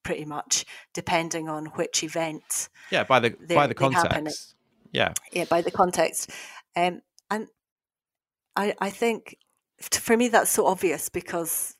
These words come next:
Speaker 1: w-, as an athlete I experienced it, as a coach I experienced it, as a manager I experienced it. It, it's there all the time. And, um, from, from talking to my friends and colleagues, they,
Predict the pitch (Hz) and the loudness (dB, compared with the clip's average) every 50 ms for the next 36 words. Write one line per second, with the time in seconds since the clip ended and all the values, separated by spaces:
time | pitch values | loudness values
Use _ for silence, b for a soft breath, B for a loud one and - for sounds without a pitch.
0 | _ - - - _ _ _ _ - 175 175 170 - 170 160 165 165 170 196 208 | _ -18 -18 -18 _ _ _ _ -2 -2 -2 -2 -2 -4 -2 2 4 4 4 4
1 | - - 170 - 170 - - - - 185 170 170 175 170 - - 170 175 170 165 | 2 -2 -2 -2 -2 -4 -6 -6 -4 -4 -4 -4 -6 -8 -6 -6 -6 -6 -6 -8
2 | 156 - - 214 196 - - 175 175 175 170 - - 175 170 170 - - 165 147 | -10 -4 -2 -2 -2 0 -2 -4 -4 -4 -6 -10 -10 -8 -8 -8 -8 -8 -8 -6
3 | - 160 160 175 180 190 196 196 185 190 175 165 160 160 160 147 - - - 165 | -4 -2 2 4 4 4 4 2 0 0 0 0 0 0 -2 -4 -8 -6 -4 -4
4 | 170 - - - - 175 165 165 165 165 - - - 170 160 - B B B B | -4 -4 -6 -4 -4 -4 -4 -4 -6 -8 -8 -6 -6 -6 -6 -6 B B B B
5 | B B B - 175 175 - - - - 196 - - - 196 185 180 170 170 170 | B B B -6 -4 -4 -6 -6 -6 -4 -4 -4 0 2 4 4 4 4 2 0
6 | 170 165 165 170 165 - - 233 226 226 202 175 160 165 160 156 - B B B | 0 -2 -4 -6 -4 0 4 6 6 6 6 2 -2 -2 -4 -4 -8 B B B
7 | B B B - 180 180 175 170 165 160 - - _ _ - - - 196 175 170 | B B B -2 0 0 0 -2 -4 -8 -12 -18 _ _ -10 -2 -2 -2 -2 -2
8 | 160 _ _ - - 180 170 - 196 180 175 - 180 170 - - 175 160 160 156 | -10 _ _ -10 -8 -6 -4 0 0 -2 -2 -2 -8 -10 -10 -10 -8 -8 -8 -8
9 | 160 - - 180 165 165 170 156 - 196 190 180 170 160 - - - 185 180 170 | -6 -2 -2 -2 -2 -2 -8 -4 0 0 0 0 0 -2 -4 -4 0 0 0 -2
10 | 160 | -4